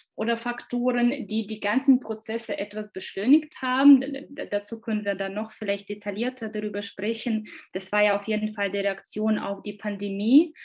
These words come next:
äh, von Lukaschenka, der ja, ähm, die Pandemie an sich unterschätzt hat, der leider sehr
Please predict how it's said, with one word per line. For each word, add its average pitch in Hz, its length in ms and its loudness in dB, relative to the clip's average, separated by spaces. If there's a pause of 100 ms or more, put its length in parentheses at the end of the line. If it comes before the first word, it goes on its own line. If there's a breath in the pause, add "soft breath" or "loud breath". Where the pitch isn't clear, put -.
(300 loud breath)
äh, 247 240 -4
von 240 240 -2
Lukaschenka, 226 760 -4
der 208 260 -2
ja, 196 340 -2
ähm, - 460 -6
die 208 60 -10
Pandemie 214 480 -2
an 254 120 6
sich 240 200 -2
unterschätzt 226 760 -6
hat, 220 280 -2
der 202 260 2
leider 220 640 0 (480 loud breath)
sehr 196 920 0